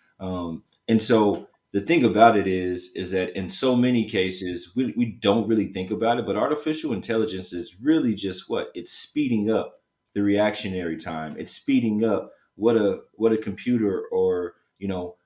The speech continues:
what an act-, what an actual machine or, or program can provide us, the information, right? So whether it be information, um, whether it be specific base of, of data, whether it would be,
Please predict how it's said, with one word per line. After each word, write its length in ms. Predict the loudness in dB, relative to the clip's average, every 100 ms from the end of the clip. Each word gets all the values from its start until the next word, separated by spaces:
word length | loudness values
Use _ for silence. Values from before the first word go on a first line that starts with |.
| _
what 240 | 0 0 2
an 120 | 0
act-, 280 | 0 -2 0
what 180 | 4 4
an 80 |
actual 340 | 4 -2 -4 -4
machine 640 | -4 -8 -4 0 0 0
or, 300 | -2 -4 -4 -2
or 140 | -4 -4
program 680 | -2 0 0 -2 -4 -10
can 220 | -12 -14 -12
provide 500 | -8 -2 -2 -2 -10
us, 320 | -20 -20 _ _ _ _
the 120 | -4 -2
information, 760 | -2 -2 -2 -2 -4 -8 -10
right? 340 | -8 -6 -6 -10 -16
So 160 | -4 2
whether 280 | 4 4
it 140 | 2 0
be 140 | 0
information, 840 | 0 -4 -8 -4 -4 -4 -6 -8 -10 _ _ -12
um, 320 | -10 -10 0
whether 300 | 2 4 2
it 120 | 0
be 120 | -2
specific 760 | -2 -6 -6 -6 -4 -6 -8 -2
base 380 | 0 0 -2
of, 220 | -4 -6 -10
of 300 | -12 -12 -10
data, 420 | -2 4 4 4
whether 460 | 2 0 -2 0 -2
it 100 | -4
would 200 | -8 -6
be, 340 | -4 -4 -6